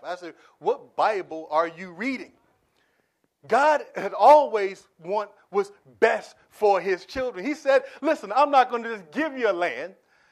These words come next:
I'm gonna give you a land flowing with milk and honey." Jesus said it this way, "I came that you might have life and that you might have it abundantly." That means to the full, overflowing.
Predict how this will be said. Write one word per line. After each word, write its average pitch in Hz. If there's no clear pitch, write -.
I'm 285
gonna 240
give 226
you 240
a 214
land 226
flowing 302
with 208
milk 170
and 139
honey." 131
Jesus 330
said 220
it 202
this 220
way, 165
"I 151
came 240
that 180
you 147
might 175
have 151
life 160
and 139
that 165
you 143
might 151
have 160
it 156
abundantly." 175
That 247
means 208
to 294
the 233
full, -
overflowing. -